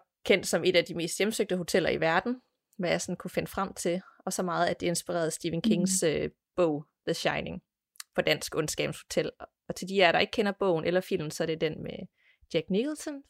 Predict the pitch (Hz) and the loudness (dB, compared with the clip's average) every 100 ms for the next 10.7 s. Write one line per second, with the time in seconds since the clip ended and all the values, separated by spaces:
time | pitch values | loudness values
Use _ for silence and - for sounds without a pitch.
0 | - 196 220 226 - 208 190 - - - | -4 0 2 0 -2 -4 -4 -6 -8 -10
1 | 185 170 156 165 170 _ _ _ _ _ | -6 -2 -2 -4 -8 _ _ _ _ _
2 | - - 190 - 165 - 185 165 - - | -18 -2 0 0 -2 0 0 0 -2 -4
3 | - 165 - 165 165 - - 202 214 196 | -4 -8 -2 -2 -2 -8 -4 -2 -2 -2
4 | 180 - 156 151 170 180 - 170 175 175 | -4 -4 -4 -4 0 -2 2 0 0 0
5 | 175 165 170 196 _ - 214 269 - 240 | -2 0 -2 -4 _ 0 4 4 4 2
6 | 285 - _ _ _ _ _ - 214 208 | 0 -4 _ _ _ _ _ 2 2 4
7 | 226 226 - - 240 - 269 254 - 190 | 2 2 0 2 2 6 6 4 0 -2
8 | 196 190 196 269 240 214 214 240 190 185 | 2 2 4 4 4 2 6 6 4 0
9 | 180 170 165 165 - - 190 214 190 165 | 0 2 2 0 -2 0 2 4 2 2
10 | 170 202 196 185 185 214 202 | 0 2 2 2 0 2 0